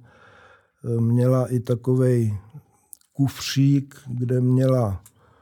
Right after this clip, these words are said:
včetně fénů a různých pudrů a malovátek, prostě, kdy dokázala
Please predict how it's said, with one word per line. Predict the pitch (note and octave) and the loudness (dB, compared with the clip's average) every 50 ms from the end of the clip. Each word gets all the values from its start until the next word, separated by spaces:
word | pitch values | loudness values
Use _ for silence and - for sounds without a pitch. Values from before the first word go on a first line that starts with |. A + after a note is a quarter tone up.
| _ _ _ _ - - | _ _ _ _ -14 -6
včetně | - C3 B2+ B2+ - C3 B2+ B2 G#2+ | -4 -4 -4 -2 0 0 0 0 0
fénů | - - - C#3 C3 C#3 C#3 C3+ C3+ C3+ C3 C3 C3 C3 B2+ B2 | -2 -2 0 2 2 2 2 2 2 2 4 4 2 2 2 2
a | B2 A#2 A2 | 0 0 0
různých | A2+ A#2+ A#2+ B2 A#2+ B2+ B2+ A#2+ A#2 G#2+ - | -2 -2 -4 -4 -2 0 0 0 0 -2 -4
pudrů | - - - C3 C3 B2+ B2 B2+ B2+ C3 C3 B2+ C3 C3 C3 B2 | -8 -10 -6 -4 -4 -2 0 0 0 2 2 2 2 2 2 0
a | A2+ G#2+ G2 | 0 -2 -2
malovátek, | G2 G2+ G#2 G#2 G#2+ A2+ A#2 B2 B2+ B2 A#2+ B2 B2 A#2+ A#2 A#2+ A#2 - A#2+ A#2+ A#2 A2 A#2 | -2 -2 -2 0 0 0 0 0 0 0 0 0 -2 -2 -4 -6 -6 -6 -6 -6 -6 -6 -10
prostě, | - B2 A#2+ G#2+ - - - - A#2+ A#2 | -10 -10 -8 -8 -8 -8 -8 -6 -6 -6
kdy | A2 A2+ A2+ A#2 A#2 | -6 -6 -6 -6 -4
dokázala | A2+ A2+ A2 - - A#2 A#2 A2+ A2 A2 A#2+ A#2 A#2 A2+ G#2 | -4 -6 -8 -6 -6 -4 -4 -4 -2 -2 -2 -2 -2 -2 -4